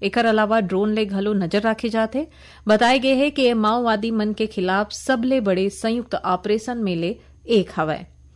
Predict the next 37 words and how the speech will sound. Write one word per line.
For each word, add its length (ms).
भारत 460
तिब्बत 340
सीमा 320
पुलिस 400
बल 220
आईटीबीपी 640
हा 220
माओवाद 640
विरोधी 560
माड़ 300
बचाओ 360
अभियान 380
के 80
चलत 360
नारायणपुर 560
जिला 280
के 220
सीमावर्ती 640
गांव 300
नेलांगूर 540
मा 240
नवा 300
कैंप 360
बनाए 260
हैं। 180
आईटीबीपी 560
के 120
अधिकारी 380
मन 160
हा 100
बताइन 360
है 160
कि 80
अभू 220
तक 220
आईटीबीपी 640
हा 140